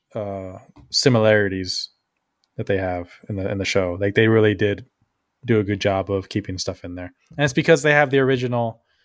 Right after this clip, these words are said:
creators of the video game as a part of it, as writing it and directing and all that shit. And they have, um, I don't know if you know this, but there's people in the show that were the voice actors of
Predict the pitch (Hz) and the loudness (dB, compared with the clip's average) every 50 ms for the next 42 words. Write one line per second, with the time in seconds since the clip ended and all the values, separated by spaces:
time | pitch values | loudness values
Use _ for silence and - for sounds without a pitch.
0 | _ _ - - 123 113 113 120 123 120 104 104 104 95 98 101 117 123 110 98 | _ _ -8 -4 -2 -2 0 0 -2 -2 -4 -4 -8 -8 -6 -4 -2 -2 -2 -2
1 | 101 98 95 95 98 110 - 110 98 92 95 - 110 113 110 87 82 - - _ | -4 -6 -6 -8 -10 -10 -8 -8 -8 -8 -2 2 2 2 2 2 -2 -8 -14 _
2 | - - 104 98 - 98 104 104 107 104 101 101 101 - 123 110 101 95 92 - | -10 -8 -6 -2 2 2 2 4 2 0 0 0 -2 -2 -4 -6 -6 -6 -4 -2
3 | 98 98 101 - 104 98 98 98 98 98 95 98 - - - 104 107 _ _ _ | -4 -4 -2 -4 -4 -4 -4 -2 -4 -4 -6 -6 -8 -8 -8 -8 -8 _ _ _
4 | _ _ _ _ _ _ _ _ - 135 151 160 151 151 147 135 139 139 135 131 | _ _ _ _ _ _ _ _ 0 2 2 4 6 6 6 6 4 2 2 2
5 | 127 117 117 - _ _ _ _ _ _ _ _ _ _ _ _ _ _ _ _ | 0 -2 -4 -10 _ _ _ _ _ _ _ _ _ _ _ _ _ _ _ _
6 | - - 117 110 104 104 101 98 98 95 - - _ _ _ _ _ _ _ _ | -8 -6 -4 -2 -2 -4 -4 -6 -10 -12 -14 -18 _ _ _ _ _ _ _ _
7 | - 120 110 104 - 107 110 110 104 101 98 - - 104 98 - - - 120 110 | -2 0 0 0 2 4 4 6 6 6 2 2 0 -2 -2 -2 -2 0 0 0
8 | 98 - - - _ _ _ _ _ - 143 127 135 123 131 - - 131 135 139 | 0 -2 -10 -16 _ _ _ _ _ -2 -2 2 2 2 2 2 0 0 0 2
9 | 139 139 - - 123 123 131 151 170 165 _ _ _ _ _ _ _ _ _ _ | 2 0 2 4 4 6 6 4 2 -2 _ _ _ _ _ _ _ _ _ _
10 | _ _ _ _ _ - 123 127 127 131 131 113 127 131 131 127 123 107 107 101 | _ _ _ _ _ -2 0 0 2 2 2 2 4 4 6 4 4 2 0 -4
11 | 113 95 117 117 123 117 - 113 107 - - 107 98 95 90 - - - _ _ | -2 2 2 2 2 2 2 0 -2 -2 -4 -6 -6 -6 -8 -10 -16 -18 _ _
12 | _ _ _ _ _ _ _ _ _ _ - 143 127 117 113 95 | _ _ _ _ _ _ _ _ _ _ -2 2 4 4 4 2